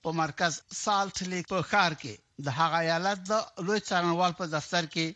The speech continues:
په کار پیل وکړ او له نورو هیوادونو نه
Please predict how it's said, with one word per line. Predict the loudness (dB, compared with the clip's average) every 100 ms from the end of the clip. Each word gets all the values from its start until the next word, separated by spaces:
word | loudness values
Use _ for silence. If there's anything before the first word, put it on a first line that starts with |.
| _
په | -8
کار | 0 2 2 0
پیل | 0 0
وکړ | -4 -8 -2 2
او | 2 2
له | 0
نورو | 0 0 0
هیوادونو | 0 2 2 0 0 0
نه | -2